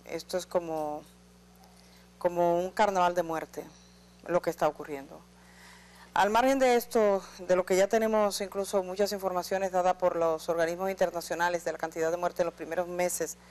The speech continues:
y que se supone podría empeorar, hay otros asuntos que quisiéramos mirar en el día de hoy en este programa. Yo he escogido dos fotografías y voy con la primera. La fotografía que le voy a mostrar es la de un hombre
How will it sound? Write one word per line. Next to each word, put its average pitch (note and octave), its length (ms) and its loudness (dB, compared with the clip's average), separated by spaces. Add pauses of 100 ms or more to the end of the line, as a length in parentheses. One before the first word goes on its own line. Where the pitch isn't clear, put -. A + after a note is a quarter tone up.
(320)
y F3 80 -4
que F3+ 160 2
se F3 160 -4
supone G#3+ 500 0
podría E3 380 -4
empeorar, F#3 680 2 (380)
hay F#3 100 4
otros G#3 260 0
asuntos G#3+ 380 -2
que F#3+ 140 -4
quisiéramos F#3+ 440 0
mirar F#3 380 2
en F#3 140 -8
el F3 140 -4
día F3+ 160 2
de F3+ 80 4
hoy F#3+ 360 2
en E3 160 -2
este E3+ 180 -6
programa. A3 560 2 (840)
Yo B3 400 4
he C#4+ 100 6
escogido A#3+ 480 2
dos A3+ 220 2
fotografías A3 800 2
y - 100 -4
voy F3+ 140 2
con G3 100 2
la F#3 100 4
primera. D#3 440 -2 (920)
La F3 80 4
fotografía G#3 520 4
que C#4+ 80 2
le C4 80 6
voy A#3+ 140 6
a A#3+ 100 4
mostrar A3+ 440 0
es G3+ 140 2
la G3+ 140 6
de G#3 80 4
un G3 100 0
hombre G#3+ 340 -2